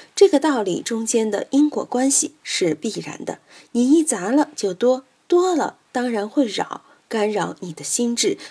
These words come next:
干扰你的判断。当你事情多了以后，你东边也在救火，西边也在救火，东边去采，西边去采。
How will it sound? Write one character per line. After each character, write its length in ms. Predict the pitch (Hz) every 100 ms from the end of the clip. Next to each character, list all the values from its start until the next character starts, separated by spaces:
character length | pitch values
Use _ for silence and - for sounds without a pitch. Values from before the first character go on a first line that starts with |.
| -
干 200 | - 339
扰 280 | 311 170 -
你 140 | 180 175
的 100 | 165
判 300 | - 190 175
断。 200 | 185 - - -
当 200 | - 220
你 160 | 214 180
事 200 | - 233
情 160 | - 185
多 200 | 277 294
了 120 | 277
以 100 | -
后， 300 | - 196 180 - -
你 200 | 233 208
东 340 | 208 339 330
边 300 | 311 302 277
也 100 | 202
在 160 | - 180
救 240 | 175 196
火， 260 | 175 170 - _ -
西 260 | - 294
边 320 | 285 302 311 -
也 160 | 190 185
在 200 | - 262
救 220 | 302 226
火， 240 | - - - - _ -
东 240 | 214 208
边 240 | 226 208
去 180 | 208 220
采， 280 | - 190 - _ -
西 340 | - - 339
边 260 | 320 208 180
去 200 | - 156
采。 240 | 180